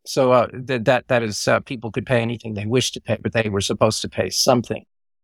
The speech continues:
So I, I think that, that there were conflicting objectives in the founding of this museum. On the one hand, they wanted working people to come to the museum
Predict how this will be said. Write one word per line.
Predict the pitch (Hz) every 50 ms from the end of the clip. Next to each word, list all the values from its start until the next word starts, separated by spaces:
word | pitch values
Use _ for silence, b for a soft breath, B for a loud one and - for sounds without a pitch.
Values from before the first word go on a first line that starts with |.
| _ _ _ _ _ _ _ _
So | - - 147 131 104 - - - _ _ _ _ -
I, | - 190 190 -
I | - 196
think | 185 - 254 269 254 - -
that, | - 202 196 185 175 -
that | 160 175 170 - - -
there | - 165 160
were | 156 170
conflicting | - - 190 180 - - 214 226 220 - 226 196
objectives | 185 170 185 - 160 160 160 - - 135 120 127 135
in | 127 131
the | 131 131
founding | - - 151 135 135 139 131 131
of | 117 -
this | 127 117 - -
museum. | 135 127 123 110 131 131 117 107 - _ _ -
On | 151 143
the | 147
one | 147 156 175 190
hand, | 190 180 165 147 139 135 131 - _ _ _ _ _ _ _ _ _ _ _ _ _ -
they | 151 147
wanted | 139 139 151 156 170 180 - - 175 165 _ _ _ _ _ _
working | 208 151 165 165 170 - 185 175 165
people | - 156 139 113 - 120 82 - _ _ _ _ _ _ _ -
to | - -
come | - 165 151 143 -
to | - 120
the | 139
museum | 139 135 135 123 117 139 135 131 123 123 127